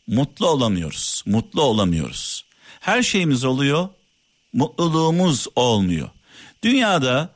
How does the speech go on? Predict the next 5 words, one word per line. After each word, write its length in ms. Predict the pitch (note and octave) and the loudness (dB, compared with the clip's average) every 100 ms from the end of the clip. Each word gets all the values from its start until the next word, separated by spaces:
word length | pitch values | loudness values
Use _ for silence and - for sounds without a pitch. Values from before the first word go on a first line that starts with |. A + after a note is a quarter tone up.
| _ _ | _ _
dünya 300 | A3+ G#3+ F#3+ | -4 0 0
üzerinde 460 | E3 D#3 D3+ D3 D3 | 0 0 -2 0 0
bir 180 | D3+ D3 | 0 0
araştırma 460 | D3 C3+ - D#3 | 0 -2 -2 0
yapılsa, 680 | C#3 G#2+ A2 F2+ - G#2+ A#2+ | 0 0 -2 -2 0 -2 -2